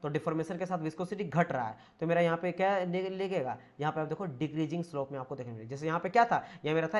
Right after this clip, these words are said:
इंक्रीजिंग स्लोप था, ये इंक्रीजिंग स्लोप था, ये इंक्रीजिंग स्लोप है, ध्यान देना, ये मेरा डिक्रीजिंग स्लोप है, है ना, डिक्रीजिंग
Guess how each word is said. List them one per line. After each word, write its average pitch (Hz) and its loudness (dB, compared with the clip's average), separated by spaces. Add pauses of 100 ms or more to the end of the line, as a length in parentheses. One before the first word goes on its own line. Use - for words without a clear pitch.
(120)
इंक्रीजिंग 180 2
स्लोप 127 -6
था, - -18
ये 117 -14
इंक्रीजिंग 175 0
स्लोप 123 -8
था, - -12 (240)
ये 160 2
इंक्रीजिंग 180 2
स्लोप 208 0
है, 202 0
ध्यान 180 4
देना, 240 4 (240)
ये 175 6
मेरा 185 6
डिक्रीजिंग 156 0
स्लोप 113 -12
है, 131 -12
है 175 -6
ना, 143 -8 (3500)
डिक्रीजिंग 165 0